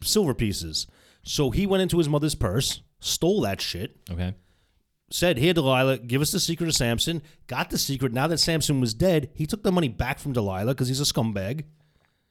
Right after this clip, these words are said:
Speaker 1: and he gave it back to his mother. His mother then turned it into an idol,
Speaker 2: Mm-hmm.
Speaker 1: and then some bum <laughs> showed up. It seems very unrelated.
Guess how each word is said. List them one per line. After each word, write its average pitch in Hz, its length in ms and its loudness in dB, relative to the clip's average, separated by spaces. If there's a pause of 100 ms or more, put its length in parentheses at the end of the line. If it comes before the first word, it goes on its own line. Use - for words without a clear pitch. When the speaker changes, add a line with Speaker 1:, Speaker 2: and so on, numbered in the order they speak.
(320)
Speaker 1:
and 139 180 0
he 147 60 4
gave 143 160 2
it 135 100 -2
back 131 200 2
to 135 120 -2
his 127 140 2
mother. 110 360 0 (340)
His 104 160 -8
mother 123 360 2
then 123 240 -2
turned 123 260 0
it 127 100 0
into 135 220 2
an 135 60 0
idol, 107 500 -2
Speaker 2:
Mm-hmm. 104 200 -2 (360)
Speaker 1:
and 110 540 -4
then 117 280 -2
some 120 200 -2
bum 120 240 2
<laughs> 113 80 2
showed 170 200 8
up. 208 360 4
It 190 800 -4
seems 135 200 0
very 151 220 2
unrelated. 131 640 0